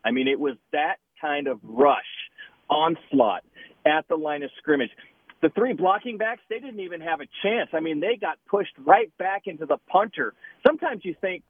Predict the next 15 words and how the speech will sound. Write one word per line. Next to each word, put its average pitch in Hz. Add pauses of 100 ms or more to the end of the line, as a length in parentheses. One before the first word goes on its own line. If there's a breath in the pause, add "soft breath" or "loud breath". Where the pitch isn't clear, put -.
well, 156
the 147
punter 185
just 131 (100)
takes -
too 123
long, 98
you 101
know, 107
he, 110
he 117 (120)
takes -
too 131
long 123
to, -